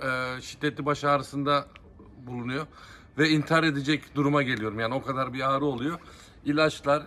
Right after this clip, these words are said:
e, ağrı kesici iğneler bu ağrıyı geçirmiyor.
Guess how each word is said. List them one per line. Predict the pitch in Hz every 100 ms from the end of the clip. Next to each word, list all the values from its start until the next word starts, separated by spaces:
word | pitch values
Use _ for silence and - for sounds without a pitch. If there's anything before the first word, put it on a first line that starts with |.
| -
e, | 120 117
ağrı | 117 131 139
kesici | 147 147 131 117
iğneler | 139 139 135 127 156 - 127
bu | 143
ağrıyı | 139 135 151
geçirmiyor. | 147 - 147 131 143